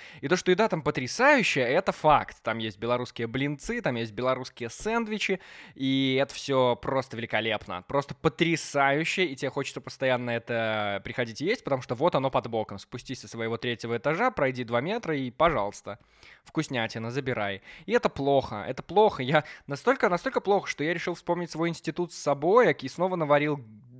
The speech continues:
риса на целую неделю, вот этот тазик, да, представляете, огромное ведро риса. Оказалось, что у меня риса дома уже не осталось,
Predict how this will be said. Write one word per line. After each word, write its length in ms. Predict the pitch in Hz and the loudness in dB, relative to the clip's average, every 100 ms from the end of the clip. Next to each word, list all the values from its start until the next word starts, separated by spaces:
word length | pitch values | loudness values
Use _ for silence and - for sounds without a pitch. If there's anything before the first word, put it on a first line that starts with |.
| 120 131 | -14 -6
риса 380 | 131 165 202 147 | -4 -2 -2 0
на 140 | 135 | -2
целую 640 | - 143 139 139 123 120 | 0 2 4 4 2 0
неделю, 520 | 120 131 123 180 233 170 | -2 -4 0 2 2 2
вот 120 | 139 | -2
этот 260 | 135 120 | -8 -8
тазик, 440 | - 135 131 113 107 | 4 6 6 2 2
да, 180 | 170 214 | 4 4
представляете, 420 | 151 139 131 117 | -2 -4 -4 -4
огромное 680 | 107 147 185 202 196 190 | -4 2 6 6 4 0
ведро 520 | 180 180 143 139 151 156 | 2 0 2 4 6 4
риса. 460 | 156 165 127 113 | 2 -4 -4 -4
Оказалось, 300 | 101 120 143 | -4 -2 -4
что 100 | - | -4
у 20 | |
меня 120 | 117 123 | -6 -6
риса 280 | 143 - | -6 -10
дома 240 | 107 104 110 | -8 -6 -6
уже 160 | 107 | -8
не 100 | 110 | -10
осталось, 500 | 101 - 95 95 101 | -10 -10 -6 -6 -6